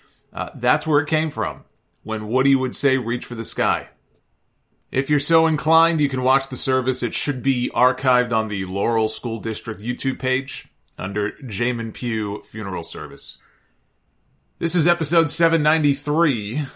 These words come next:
of the Solo Monster Sounds Off for Sunday, January twenty-ninth, two thousand twenty-three. I am the Solo Monster. Thank you guys not only for,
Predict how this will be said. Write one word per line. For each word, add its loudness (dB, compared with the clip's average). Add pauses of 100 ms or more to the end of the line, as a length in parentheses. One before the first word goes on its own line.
(100)
of -6
the -6
Solo 4
Monster 0
Sounds 2
Off 2
for -12
Sunday, 0
January 0
twenty-ninth, -4
two -2
thousand 0
twenty-three. 0
I 2
am -2
the -4
Solo 2
Monster. -4
Thank -4
you -4
guys 0
not 2
only 0
for, -2